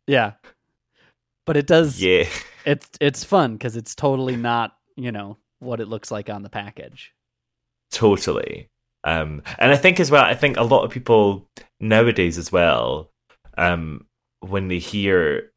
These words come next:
Speaker 2: or if anyone ever brings up, like, "Oh, we're gonna do the pajama game," or, "This person's doing the pajama game."
Speaker 1: Right.
Speaker 2: I think people just instantly think, like, "Pajamas?"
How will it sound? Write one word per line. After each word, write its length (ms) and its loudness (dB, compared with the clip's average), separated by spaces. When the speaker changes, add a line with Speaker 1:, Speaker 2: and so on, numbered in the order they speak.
Speaker 2:
or 80 -2
if 80 -4
anyone 280 2
ever 140 -2
brings 260 -4
up, 180 -2
like, 320 -4
"Oh, 100 2
we're 80 -4
gonna 240 -8
do 220 -8
the 80 -10
pajama 400 -4
game," 260 -4
or, 80 -6
"This 220 -10
person's 320 -8
doing 220 -6
the 60 -14
pajama 380 -6
game." 420 -10
Speaker 1:
Right. 300 -2
Speaker 2:
I 80 -6
think 200 0
people 200 -2
just 180 -10
instantly 300 -6
think, 160 -8
like, 260 -6
"Pajamas?" 1000 -4